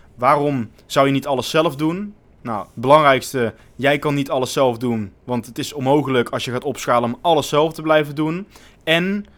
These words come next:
er zijn mensen die dingen gewoon beter kunnen dan jij. Dat moet je ook onthouden. En dat is soms moeilijk, want vaak vinden wij dan, hè, wij kunnen iets heel goed en ik vertrouw het niet om iemand anders aan te nemen, want recht gebeurt het verkeerd. Als je ondernemer bent, moet je risico nemen, dus neem dat risico dan ook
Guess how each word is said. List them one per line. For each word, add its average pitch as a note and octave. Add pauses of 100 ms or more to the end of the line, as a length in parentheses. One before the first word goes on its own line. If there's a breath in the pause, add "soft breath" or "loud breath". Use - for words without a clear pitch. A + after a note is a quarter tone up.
(160 soft breath)
er C3
zijn C3+
mensen D#3
die C3+
dingen C3
gewoon B2+
beter C#3+
kunnen A#2
dan G#2+
jij. A2 (760)
Dat C3
moet C3+
je C3+
ook C3
onthouden. G2 (420 soft breath)
En B2+
dat C#3
is E3+
soms D3
moeilijk, E3 (220 soft breath)
want B2+
vaak D3+
vinden E3
wij C3
dan, B2+
hè, C#3+
wij A#2+
kunnen C#3
iets C3+
heel B2+
goed D#3 (200 soft breath)
en B2
ik A#2+
vertrouw C#3
het B2+
niet C3
om B2
iemand A#2
anders D3+
aan C#3
te C3
nemen, B2+
want A#2
recht C3
gebeurt A#2+
het G2+
verkeerd. G2+ (800 soft breath)
Als E3+
je G3
ondernemer E3
bent, C#3+
moet C#3
je C3+
risico C3+
nemen, D3
dus A#2+
neem C3+
dat C3
risico B2
dan A#2+
ook A#2